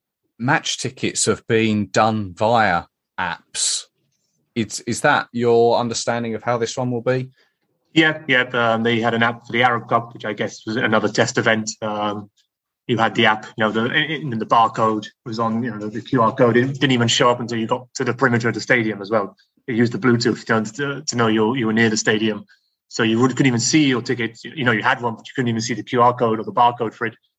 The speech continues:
Speaker 2: until you got within the, uh, to the perimeter of the stadium.
Speaker 1: Oh, wow! So that, <laughs> I can, I can imagine some people getting a little bit apprehensive about that. Not,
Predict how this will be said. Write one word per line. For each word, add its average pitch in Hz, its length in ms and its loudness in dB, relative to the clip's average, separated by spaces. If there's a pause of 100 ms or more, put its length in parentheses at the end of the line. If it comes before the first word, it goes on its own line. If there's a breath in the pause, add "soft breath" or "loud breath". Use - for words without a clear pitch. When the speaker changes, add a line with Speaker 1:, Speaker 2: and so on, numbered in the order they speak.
Speaker 2:
until 123 200 -2
you 117 80 2
got 123 180 0
within 147 200 2
the, 113 160 0 (100)
uh, - 160 -14
to - 100 -10
the 113 80 0
perimeter 120 320 4
of 110 60 2
the 107 60 0
stadium. 107 440 0 (880)
Speaker 1:
Oh, 139 140 -6
wow! 123 360 -2
So 101 440 2 (640)
that, 143 400 -2 (160)
<laughs> - 180 -6
I 143 60 6
can, 131 280 2
I 120 80 6
can 123 140 0
imagine 127 360 0
some 127 260 0
people 117 280 -4
getting 107 240 2
a 107 80 2
little 110 240 0
bit 107 300 2 (480)
apprehensive 113 640 -2
about 90 260 2
that. 87 180 2
Not, 113 260 0